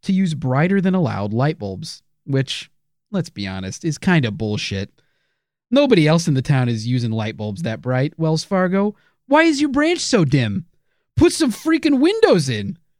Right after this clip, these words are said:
Natural light, baby. Come on. I'm so fucking sick of big light bulb coming into our towns and trying to blind us with these bright bulbs. It's bullshit. Now, as if that weren't heated enough,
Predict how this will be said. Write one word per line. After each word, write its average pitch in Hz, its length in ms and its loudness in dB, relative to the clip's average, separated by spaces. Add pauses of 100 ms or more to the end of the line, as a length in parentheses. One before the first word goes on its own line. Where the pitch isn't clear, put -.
(220)
Natural 349 520 0
light, 359 420 0
baby. 370 420 0 (200)
Come 403 200 -2
on. 415 600 0 (800)
I'm 156 80 0
so 311 260 -2
fucking 220 440 -2
sick 285 420 -2
of 135 160 -2
big 240 180 4
light 208 340 4
bulb 156 300 2 (300)
coming 349 280 2
into 196 300 2
our 254 140 4
towns 123 480 0 (340)
and 220 140 0
trying 277 240 2
to 302 80 2
blind 311 400 0
us 262 160 2
with 294 140 -4
these 381 200 -6
bright 175 480 2
bulbs. 415 720 2 (720)
It's 320 180 0
bullshit. 415 760 2 (1900)
Now, 170 140 2
as 185 180 2
if 254 140 2
that 339 260 2
weren't 190 200 4
heated 151 280 2
enough, 123 480 0